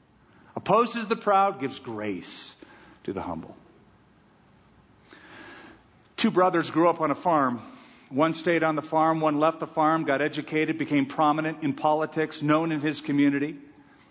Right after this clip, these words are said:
The prominent brother went back to the farm to visit his farmer brother one day. And the prominent, educated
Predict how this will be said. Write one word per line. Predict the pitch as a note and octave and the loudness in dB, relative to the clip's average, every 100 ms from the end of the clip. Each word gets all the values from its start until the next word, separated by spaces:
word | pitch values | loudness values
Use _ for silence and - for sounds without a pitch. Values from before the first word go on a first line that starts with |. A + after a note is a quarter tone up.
| - - - | -20 -16 -4
The | D#3 | -4
prominent | D3+ E3+ F3+ F3+ E3+ | 0 2 2 0 0
brother | E3 E3+ F3+ | 2 2 2
went | E3 E3 | 0 0
back | D#3+ E3+ F3 | 2 2 -2
to | D#3+ | -8
the | D3+ | -4
farm | E3 D#3+ E3 | 0 2 2
to | C#3+ | 0
visit | D3+ D#3 E3+ | 0 0 -2
his | C#3+ D3+ | -2 -4
farmer | - D#3+ D#3 D#3+ | -2 2 2 2
brother | C#3+ D3 D3+ D3+ | 0 0 2 0
one | D3 D3 | 0 0
day. | C#3+ D3 F3 - _ _ _ _ _ - - - - - - _ - | 0 -2 -6 -20 _ _ _ _ _ -20 -20 -20 -20 -20 -20 _ -2
And | D#3+ | 0
the | |
prominent, | E3 F#3 F#3 F#3 F3 F3+ - | 0 2 4 4 0 -4 -4
educated | F#3 F#3+ F#3 F3+ F3+ E3+ F3 | -2 0 -2 0 0 2 0